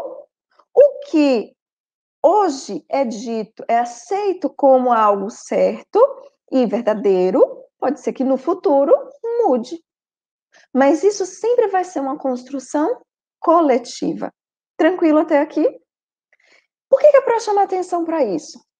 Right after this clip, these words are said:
Porque a gente tem que lembrar que a ciência, ela também foi mudando ao longo do tempo, ao longo da história.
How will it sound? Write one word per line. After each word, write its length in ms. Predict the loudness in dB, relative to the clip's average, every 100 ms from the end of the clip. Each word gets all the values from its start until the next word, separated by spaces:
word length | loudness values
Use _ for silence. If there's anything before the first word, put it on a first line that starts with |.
| _ _
Porque 240 | -10 -2
a 60 | -2
gente 220 | -2 -6
tem 120 | -8
que 100 | -4
lembrar 580 | -4 -2 -2 0 -2 -6 -16 _ _
que 320 | -2 4 4 2
a 100 | -8
ciência, 520 | -4 0 0 0 0
ela 140 | -2
também 400 | 0 2 4 2
foi 260 | 2 4 4
mudando 480 | 4 4 4 4 2
ao 140 | 0
longo 320 | 2 2 2
do 180 | -2 -2
tempo, 440 | -2 -2 -4 -10 -12 _ -12
ao 200 | -2 2
longo 380 | 4 2 2 2
da 160 | 2
história. 560 | 0 -4 -2 -2 -2